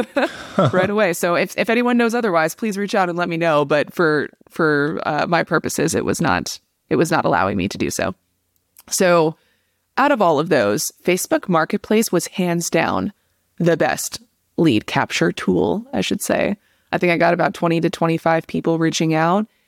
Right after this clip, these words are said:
And this was during fall, approaching winter, which, you know, if you're in the real estate community or you're new to it, winter's not the best time to find tenants usually. It's not impossible. It's just not the most popular time for people to move,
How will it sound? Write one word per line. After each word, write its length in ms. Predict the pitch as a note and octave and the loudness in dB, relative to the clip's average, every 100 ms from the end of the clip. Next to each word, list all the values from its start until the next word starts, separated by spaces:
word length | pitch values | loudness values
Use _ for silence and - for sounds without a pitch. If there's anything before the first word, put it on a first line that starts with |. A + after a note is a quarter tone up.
| _ - | _ -2
And 400 | A#3+ B3 G#3 F#3+ | 0 2 2 0
this 200 | F3+ F3+ | -2 -4
was 140 | F3+ - | -4 0
during 320 | F3 E3+ D#3+ | 2 2 -4
fall, 560 | - E3+ D#3 A#3 D4+ _ - | -2 0 2 0 -4 _ -8
approaching 500 | E3+ E3 D#3+ E3 G3 | -2 0 0 -2 -2
winter, 360 | A2+ A3 D4+ - _ _ _ - | -4 -2 -6 -8 _ _ _ -2
which, 480 | A3 A#3+ - - - _ _ _ _ _ _ | 2 2 0 -4 -6 _ _ _ _ _ _
you 100 | G#3 | -2
know, 120 | G3 F#3+ | 0 0
if 160 | - | 0
you're 340 | F#3+ F3+ F3 - - | 2 2 2 -2 -4
in 180 | G3 F#3 | 0 2
the 120 | F#3 | 2
real 180 | F#3+ F#3+ | 2 2
estate 280 | - F#3+ | 0 0
community 360 | - F#3+ F#3+ F#3 | 0 -2 0 0
or 60 | F3 | 0
you're 160 | F3 | -2
new 220 | F3 G3 | -2 -2
to 260 | G3 - G3 | -2 0 2
it, 260 | F#3+ F#3+ - _ _ _ - | 2 0 -4 _ _ _ -4
winter's 380 | A3+ A#3+ A#3+ A3 | 2 2 2 2
not 160 | G3 | 0
the 80 | F#3 | 2
best 220 | E3+ E3 | 0 0
time 220 | - E3+ E3 | -2 -2 -2
to 80 | |
find 240 | E3 D#3+ D#3+ | -2 -2 -2
tenants 360 | D#3 E3 E3+ | -2 -2 -2
usually. 420 | F#3 F#3+ G3 G3+ G#3 | -2 0 2 2 2
It's 180 | - G#3 | 0 0
not 140 | F3 | 0
impossible. 640 | E3+ - D3+ - A3 E4+ _ _ - | -2 -2 -2 -2 -6 -6 _ _ -2
It's 200 | E3 - | -2 -2
just 180 | - | -2
not 240 | F3 C#3 - | 0 0 0
the 60 | |
most 240 | D3+ C#3+ - | -2 -2 -2
popular 380 | D#3+ - F#3 G#3+ | -4 0 0 0
time 200 | - G#3 | 0 0
for 140 | G#2+ | -2
people 260 | - - - | -4 -2 -4
to 100 | F2 | -2
move, 320 | F3 D#2+ - | 0 -2 -4